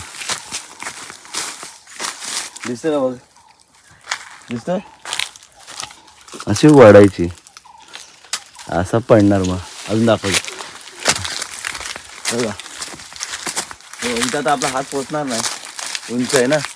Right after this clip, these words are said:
लांबून, मला पण घे, लांबून दाखवते ना. आ गया.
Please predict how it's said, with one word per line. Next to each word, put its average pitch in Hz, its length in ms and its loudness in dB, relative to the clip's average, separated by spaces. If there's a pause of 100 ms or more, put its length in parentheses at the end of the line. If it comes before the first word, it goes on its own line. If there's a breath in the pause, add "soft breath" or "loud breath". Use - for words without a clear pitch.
(160)
लांबून, 135 220 0
मला 143 180 10
पण 180 100 4
घे, 143 180 6
लांबून 135 280 6
दाखवते 107 300 0
ना. 95 80 -4 (2750 soft breath)
आ 98 100 -8
गया. 139 760 -2